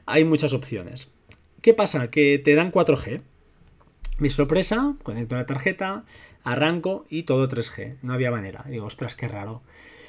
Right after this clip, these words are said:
Entonces, buscando un poquito, tampoco hace falta ser muy hábil, pero bueno, googleando, yo os lo tengo aquí, así me lo dejo también para, para futuras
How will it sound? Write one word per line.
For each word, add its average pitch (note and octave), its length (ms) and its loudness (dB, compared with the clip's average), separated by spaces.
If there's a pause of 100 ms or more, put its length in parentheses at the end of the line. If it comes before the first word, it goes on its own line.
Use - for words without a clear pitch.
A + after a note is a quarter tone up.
(140)
Entonces, C#3+ 300 6
buscando D3+ 380 0
un E3 40 0
poquito, F3 460 2
tampoco C#3 280 0
hace C#3+ 120 0
falta D3+ 260 2
ser D3 200 2
muy C#3 340 2
hábil, D#3+ 300 2
pero A#2+ 140 -4
bueno, A2+ 200 -8
googleando, B2+ 640 0
yo C3 140 2
os B2 40 0
lo C3 100 0
tengo B2 200 -2
aquí, E3 280 -2
así C3+ 200 -4
me A#2 80 -4
lo A2+ 100 -4
dejo A#2+ 240 -4
también A#2+ 320 -4
para, G#2+ 480 -8
para A2+ 160 -6
futuras A#2 800 -6